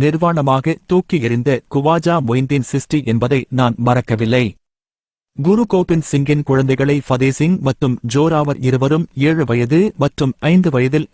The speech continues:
இஸ்லாத்தை ஏற்றுக்கொள்ளாத காரணத்தால் சுவரில் துளை போட்டு உயிருடன் புதைத்த இரக்கமற்ற பஜீர் கான் என்பதை நான் மறக்கவில்லை. பண்டா பைரகி இஸ்லாத்தை ஏற்கவில்லை என்பதால், பைரா பைராகியின் தோல் உரித்து எலும்புகள் தெரிய ஆரம்பிக்கும் வரை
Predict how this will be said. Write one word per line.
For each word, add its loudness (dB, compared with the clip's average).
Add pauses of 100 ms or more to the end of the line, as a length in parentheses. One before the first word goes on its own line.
இஸ்லாத்தை 0 (240)
ஏற்றுக்கொள்ளாத 0
காரணத்தால் 0 (200)
சுவரில் 0
துளை 0
போட்டு -2 (180)
உயிருடன் 0 (360)
புதைத்த 2 (160)
இரக்கமற்ற 0 (100)
பஜீர் 0
கான் 0
என்பதை 0 (240)
நான் 0 (120)
மறக்கவில்லை. 0 (960)
பண்டா 2
பைரகி 0 (160)
இஸ்லாத்தை -2 (240)
ஏற்கவில்லை -2 (140)
என்பதால், -2 (160)
பைரா 2 (100)
பைராகியின் 0
தோல் 0
உரித்து -2 (280)
எலும்புகள் 0
தெரிய 2 (140)
ஆரம்பிக்கும் -2
வரை 0